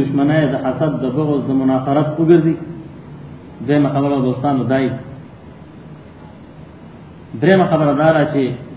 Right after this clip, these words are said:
چونکې عوام چې کوم دی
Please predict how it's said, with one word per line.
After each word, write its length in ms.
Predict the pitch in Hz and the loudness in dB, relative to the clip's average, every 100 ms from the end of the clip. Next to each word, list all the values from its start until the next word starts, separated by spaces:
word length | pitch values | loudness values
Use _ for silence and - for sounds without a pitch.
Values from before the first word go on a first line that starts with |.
| - - - - - - - - - - - | -18 -20 -20 -20 -20 -20 -20 -20 -20 -10 0
چونکې 360 | 180 180 175 143 - - - - - - - - - - - | 2 4 2 2 -2 -12 -16 -18 -18 -18 -20 -20 -20 -16 -4
عوام 340 | 123 156 180 170 | 2 4 4 4
چې 80 | 147 | 0
کوم 120 | 143 | 2
دی 160 | 147 156 | 2 2